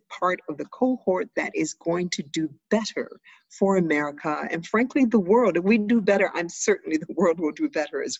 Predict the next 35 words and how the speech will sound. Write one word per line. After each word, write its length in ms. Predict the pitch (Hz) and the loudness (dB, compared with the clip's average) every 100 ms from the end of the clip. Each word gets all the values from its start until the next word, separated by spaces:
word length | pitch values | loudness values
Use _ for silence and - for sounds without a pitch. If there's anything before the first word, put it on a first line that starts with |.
| - | -8
well. 280 | - - - - - - - | -8 -8 -14 -20 -18 -18 -6
So 260 | - 180 - | 0 0 2
I 80 | 190 | 0
say 280 | - 233 247 | 2 4 4
that, 300 | 220 233 - - - | 4 2 0 -6 -6
I 80 | 165 | -6
say 240 | - 202 | 2 4
that 240 | 202 180 - - | 4 2 0 -4
to 240 | 202 180 - | -2 -2 0
everyone 460 | 208 208 208 180 156 | 0 2 2 2 -2
who 120 | 160 | -4
is 140 | 147 - | -6 -6
interested 500 | 156 156 156 165 156 | -12 -10 -8 -4 -4
in 140 | 147 | -4
a 60 | 139 | -8
career 400 | - 143 143 139 | -10 -6 -4 -6
in 160 | 147 | -8
diplomacy. 760 | 135 - - - - - - - _ _ _ _ _ _ - | -14 -12 -10 -10 -12 -14 -16 -20 _ _ _ _ _ _ -2
White 300 | 185 208 220 | 2 4 4
males, 360 | 214 226 240 | 2 2 0
we 200 | 233 214 | 0 2
need 240 | 240 254 240 | 4 2 0
you, 80 | 285 - - | -4 -6 -2
we 160 | 196 247 | 2 2
need 220 | 269 247 | 4 2
you 60 | |
too. 300 | 302 277 170 | 2 4 4
We 200 | 147 196 | 4 0
need 280 | 196 214 202 - 190 | 2 2 0 -2 -2
everyone. 500 | 180 165 143 127 - - _ _ _ - - _ | -2 -2 -4 -4 -12 -20 _ _ _ -20 -20 _
But 140 | 165 | 0
there 160 | - 165 | 2 2
is 220 | 175 170 | 2 0
a 40 | 160 | -2
place 600 | - 190 208 294 - | 0 2 4 2 -4